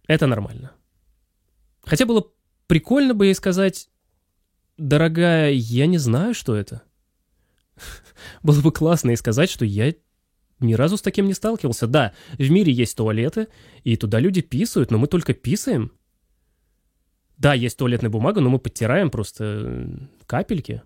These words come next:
А что это у тебя, я, если честно, не знаю. И нам нужно в этом разобраться, но пока что держи это в секрете.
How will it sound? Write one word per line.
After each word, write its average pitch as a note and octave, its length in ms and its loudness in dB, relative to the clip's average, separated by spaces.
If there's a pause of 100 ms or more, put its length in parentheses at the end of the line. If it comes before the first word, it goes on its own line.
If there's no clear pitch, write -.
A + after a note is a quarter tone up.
(800)
А A2+ 80 2
что C3+ 400 0
это A#2+ 300 -2
у B2+ 160 -4
тебя, B2+ 560 0
я, A2+ 340 -2
если E3+ 360 -2
честно, D3+ 340 -4
не C#3 100 0
знаю. G#2+ 500 -2
И A#2+ 140 -2
нам B2+ 260 2
нужно G3 260 0
в F#3+ 40 0
этом G3+ 220 0
разобраться, F#3 500 0
но A#2 140 0
пока C3+ 320 -4
что - 160 -8
держи A2+ 320 -2
это C3+ 160 -2
в - 40 -10
секрете. A2 460 -10